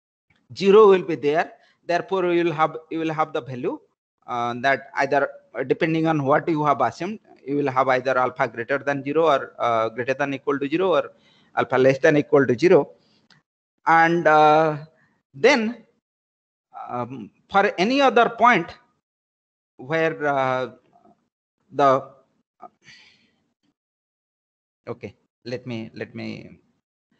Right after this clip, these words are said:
no, this is easy actually, two line here. Uh, you, you people do. Yeah,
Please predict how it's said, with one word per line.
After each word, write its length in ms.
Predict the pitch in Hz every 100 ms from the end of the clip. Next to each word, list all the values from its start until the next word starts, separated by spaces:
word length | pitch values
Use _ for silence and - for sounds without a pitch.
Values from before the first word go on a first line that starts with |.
| _ _ -
no, 140 | 262
this 280 | 190 170 170
is 180 | 226 127
easy 240 | 131 160
actually, 380 | 120 - 139 139
two 260 | 139 123 123 _ -
line 320 | 117 117 107
here. 160 | 101 92 _ _ -
Uh, 60 |
you, 340 | 113 113 107 104 _ _ _ _ 101
you 60 |
people 260 | - 220 120
do. 140 | - - _ _ _ _ _ _ _ _ _ _ _ _ -
Yeah, 180 | 127